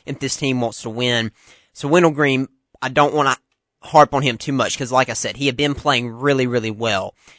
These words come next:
He was due for a tough game. He had it here. Hopefully he's able to turn the page and that doesn't happen again.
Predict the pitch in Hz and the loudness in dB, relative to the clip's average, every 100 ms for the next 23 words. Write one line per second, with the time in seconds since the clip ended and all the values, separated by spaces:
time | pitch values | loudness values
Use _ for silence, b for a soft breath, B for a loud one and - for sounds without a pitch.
0 | b 135 131 117 135 131 - 131 120 110 | b -6 -6 -2 0 2 0 0 0 0
1 | - 131 120 - 117 113 110 107 b b | -2 0 0 -2 -2 -2 -2 -6 b b
2 | 127 - 123 120 120 117 120 113 107 b | -12 0 0 0 -4 -6 -4 -2 -2 b
3 | b b - 156 - 147 139 131 127 120 | b b 0 0 0 -4 -2 0 0 -2
4 | 110 - 127 113 - 120 117 117 113 104 | -8 -6 -4 -4 -4 -4 -4 -2 -2 -2
5 | 113 113 - 113 120 123 120 110 123 123 | -4 -6 -6 -2 -2 -2 -6 -4 -4 -2
6 | 123 | -4